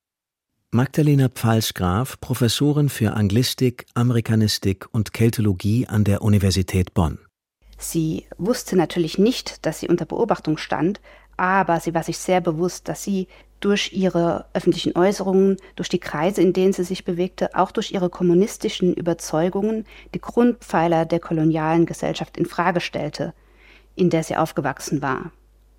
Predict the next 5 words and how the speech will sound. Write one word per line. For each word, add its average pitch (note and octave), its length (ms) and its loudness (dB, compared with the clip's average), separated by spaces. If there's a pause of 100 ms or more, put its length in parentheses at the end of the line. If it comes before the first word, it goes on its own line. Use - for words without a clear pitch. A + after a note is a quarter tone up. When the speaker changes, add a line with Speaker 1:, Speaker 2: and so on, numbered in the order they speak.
(640)
Speaker 2:
Ihre F3+ 460 4
explizite - 540 -4
Ablehnung G3 500 4
des F3 160 -2
Kolonialismus E3+ 1000 0